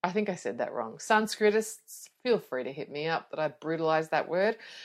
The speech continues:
Making peace and feeling empowered with chanchala. So what the hell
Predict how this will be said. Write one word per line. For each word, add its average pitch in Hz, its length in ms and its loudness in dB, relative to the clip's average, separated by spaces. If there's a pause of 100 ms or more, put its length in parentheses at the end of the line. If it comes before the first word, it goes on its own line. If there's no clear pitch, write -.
Making 359 300 8
peace 262 200 4
and 240 140 2
feeling 240 260 12
empowered 202 360 6
with 175 180 -2
chanchala. 165 360 2
So 180 140 6
what 262 300 8
the 175 80 4
hell 226 420 10